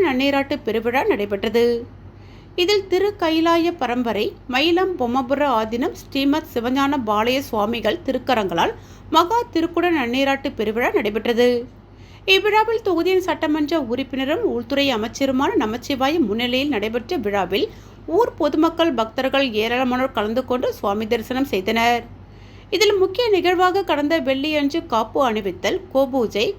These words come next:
கணபதி வேள்வி, திருமகள் வழிபாடு, திருக்குடங்களில் அருளாற்றல் எழுந்தருள் நிகழ்ச்சி, முதலாம் கால யாகசாலை வேள்வி, பேருளை வழிபாடு செய்து, சனிக்கிழமை அன்று காலை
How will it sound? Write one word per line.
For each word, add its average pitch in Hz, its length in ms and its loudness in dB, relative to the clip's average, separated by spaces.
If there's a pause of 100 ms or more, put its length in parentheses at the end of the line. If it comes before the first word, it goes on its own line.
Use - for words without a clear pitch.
(120)
கணபதி 285 460 2
வேள்வி, 190 300 -2 (400)
திருமகள் 427 480 2
வழிபாடு, 247 500 0 (400)
திருக்குடங்களில் 381 800 2
அருளாற்றல் 262 680 0
எழுந்தருள் 254 480 0
நிகழ்ச்சி, 226 320 -2 (180)
முதலாம் 269 440 0
கால 262 200 2 (120)
யாகசாலை 254 600 0
வேள்வி, 190 280 -2 (400)
பேருளை 403 460 4
வழிபாடு 269 420 0 (100)
செய்து, 247 220 0 (160)
சனிக்கிழமை 294 680 0
அன்று 185 220 -2 (420)
காலை 415 240 4